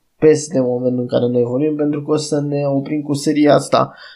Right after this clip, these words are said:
după terminarea primului mandat al lui Claus Iohannis, adică după alegerile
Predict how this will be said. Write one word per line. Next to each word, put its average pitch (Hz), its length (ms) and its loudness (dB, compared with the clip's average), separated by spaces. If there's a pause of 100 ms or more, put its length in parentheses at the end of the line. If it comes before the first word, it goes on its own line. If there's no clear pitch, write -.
(120)
după 147 920 4
terminarea 135 540 4
primului 139 460 2
mandat 127 680 2
al 127 240 0
lui 127 180 0
Claus 123 400 -2
Iohannis, 117 360 -4
adică 143 300 0
după 156 300 0
alegerile 131 1000 4